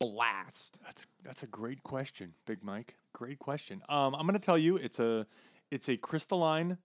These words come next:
Speaker 2: concretion formed with the gallbladder by accretion of bile components.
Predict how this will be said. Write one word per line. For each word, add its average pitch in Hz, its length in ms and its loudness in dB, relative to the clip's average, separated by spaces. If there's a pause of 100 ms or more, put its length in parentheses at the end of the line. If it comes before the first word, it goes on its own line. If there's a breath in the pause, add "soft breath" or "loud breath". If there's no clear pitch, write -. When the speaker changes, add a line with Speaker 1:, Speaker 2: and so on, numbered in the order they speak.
(120)
Speaker 2:
concretion 151 600 -2
formed 151 340 0
with 131 140 -2
the 127 80 -6
gallbladder 120 600 2 (220)
by 117 280 0
accretion 143 560 -4
of 131 280 -8
bile 156 320 2
components. 95 680 -10